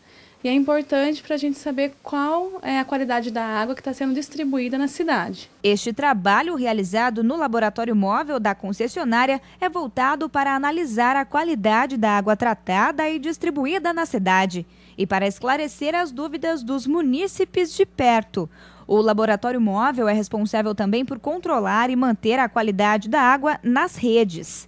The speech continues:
Speaker 2: Atualmente, são cento e quatorze pontos fixos de monitoramento, sendo que são visitados dez deles diariamente.
Speaker 1: Primeiramente, a gente tem um histórico, né? A gente analisa vários pontos da cidade, o ano todo, a,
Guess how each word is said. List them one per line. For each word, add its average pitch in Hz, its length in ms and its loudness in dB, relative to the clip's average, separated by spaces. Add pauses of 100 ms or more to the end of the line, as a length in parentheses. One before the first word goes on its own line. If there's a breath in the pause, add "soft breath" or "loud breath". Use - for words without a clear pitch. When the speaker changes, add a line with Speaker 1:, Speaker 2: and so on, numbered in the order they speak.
(140)
Speaker 2:
Atualmente, 269 760 2 (140 loud breath)
são 311 260 0
cento 339 380 -2
e 359 60 0
quatorze 277 580 0
pontos 247 440 -4
fixos 359 520 0
de 302 80 0
monitoramento, 285 920 2 (220 loud breath)
sendo 240 420 2
que - 80 -16
são 226 160 0
visitados 220 800 2
dez 294 460 -4
deles 226 500 -2
diariamente. 233 1040 2 (300)
Speaker 1:
Primeiramente, 269 480 -2
a - 20 -4
gente 302 160 -6
tem 320 100 -6
um 330 40 -4
histórico, 214 640 -4
né? 214 260 -4
A 196 60 -6
gente 208 240 -10
analisa 214 720 -4 (360 soft breath)
vários 226 300 0
pontos 226 300 -6
da 208 100 -2
cidade, 208 640 -2
o 208 100 0
ano 226 220 -2
todo, 214 680 0
a, 202 100 -2